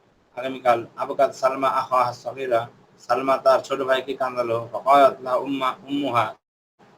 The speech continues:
তার মা তাকে বলল, "ইয়া সালমা, লিমা লা তুবকিনা তিফলা সগীরা, তুমি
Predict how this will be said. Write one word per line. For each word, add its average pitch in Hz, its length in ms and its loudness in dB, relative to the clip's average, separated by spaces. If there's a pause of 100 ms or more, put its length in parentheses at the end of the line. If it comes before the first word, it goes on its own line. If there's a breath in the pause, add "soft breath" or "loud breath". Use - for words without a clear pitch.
(140)
তার 127 160 4
মা 139 120 6
তাকে 131 200 4
বলল, 127 240 0
"ইয়া 120 200 4
সালমা, 120 380 0
লিমা 135 380 2 (520)
লা 131 140 10
তুবকিনা 147 500 -2
তিফলা 135 360 -6
সগীরা, 135 400 0
তুমি 131 260 -8